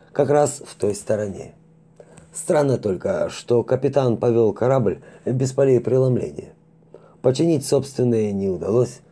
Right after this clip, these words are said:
но есть же ж мобильный генератор красных. Его радиуса должно хватать для полного закрытия крейсера. Может, он всё-таки сломался,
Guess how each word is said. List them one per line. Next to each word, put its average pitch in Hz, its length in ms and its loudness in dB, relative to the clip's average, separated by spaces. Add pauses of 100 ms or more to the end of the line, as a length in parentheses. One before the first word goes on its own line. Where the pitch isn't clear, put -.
(180)
но 139 320 2
есть 120 280 2
же 113 180 4
ж - 120 -8
мобильный 117 480 2
генератор 113 600 2
красных. - 580 -4 (480)
Его 123 360 4
радиуса 92 640 0
должно 104 320 2
хватать 101 540 -2
для 87 240 -4
полного 117 600 2
закрытия 92 540 -6
крейсера. - 580 -12 (800)
Может, 123 400 2
он 110 400 2
всё-таки 123 480 0
сломался, 123 640 -2